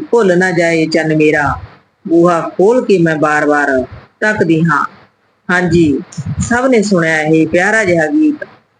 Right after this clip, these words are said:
ਉਂਝ ਇਹ ਗੀਤ ਨਹੀਂ, ਇੱਕ ਪੂਰਾ ਯੁੱਗ ਹੈ, ਇੱਕ ਪੀੜ੍ਹੀ ਹੈ ਅਤੇ ਉਸ ਪੀੜ੍ਹੀ ਦਾ ਮਿੱਠੀਆਂ ਯਾਦਾਂ ਦਾ ਸਰਮਾਇਆ ਹੈ। ਬਨੇਰੇ ਤੇ ਕਾਂ ਬੋਲਦਾ ਸੀ ਤਾਂ ਕਿਸੇ ਪ੍ਰਾਹੁਣੇ ਦੀ ਉਡੀਕ ਹੁੰਦੀ ਸੀ।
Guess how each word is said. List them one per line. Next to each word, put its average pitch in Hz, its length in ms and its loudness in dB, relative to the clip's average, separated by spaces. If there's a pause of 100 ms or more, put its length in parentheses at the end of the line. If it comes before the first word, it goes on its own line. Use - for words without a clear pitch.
(120)
ਉਂਝ 226 220 2
ਇਹ 202 200 4
ਗੀਤ 160 240 2
ਨਹੀਂ, 185 420 2 (400)
ਇੱਕ 196 220 -2
ਪੂਰਾ 175 360 2 (120)
ਯੁੱਗ 165 180 2 (140)
ਹੈ, - 80 -2 (520)
ਇੱਕ 214 180 -2
ਪੀੜ੍ਹੀ 208 420 2
ਹੈ 127 120 -4 (600)
ਅਤੇ 202 260 -2
ਉਸ 214 300 2
ਪੀੜ੍ਹੀ 196 300 4
ਦਾ 165 200 -2 (420)
ਮਿੱਠੀਆਂ 226 400 0
ਯਾਦਾਂ 165 380 0
ਦਾ 143 280 -2 (160)
ਸਰਮਾਇਆ 165 560 0
ਹੈ। - 180 -6 (520)
ਬਨੇਰੇ 254 420 0
ਤੇ 285 200 0
ਕਾਂ 190 240 -2
ਬੋਲਦਾ 170 420 2
ਸੀ 190 240 0 (180)
ਤਾਂ 196 120 -2
ਕਿਸੇ 180 320 0
ਪ੍ਰਾਹੁਣੇ 175 400 0
ਦੀ 196 160 2
ਉਡੀਕ 202 320 0
ਹੁੰਦੀ 165 260 0
ਸੀ। 320 200 -4